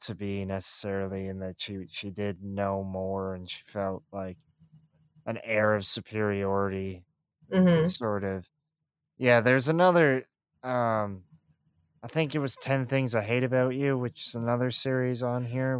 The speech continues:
Speaker 1: where the, the lead character was kind of similar in the sense that she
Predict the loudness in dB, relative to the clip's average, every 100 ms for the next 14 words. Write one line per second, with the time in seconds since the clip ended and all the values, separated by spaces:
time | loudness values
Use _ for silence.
0 | -4 -6 -4 -6 -10 -10 -6 -4 -4 -6
1 | -2 0 -2 -6 -8 -8 -10 -8 -4 -4
2 | -4 -6 -4 -2 0 0 0 -4 _ _
3 | _ _ -8 -4 -2 2 2 0 -2 -4
4 | -4 -2 -2 0 -2 -2 -4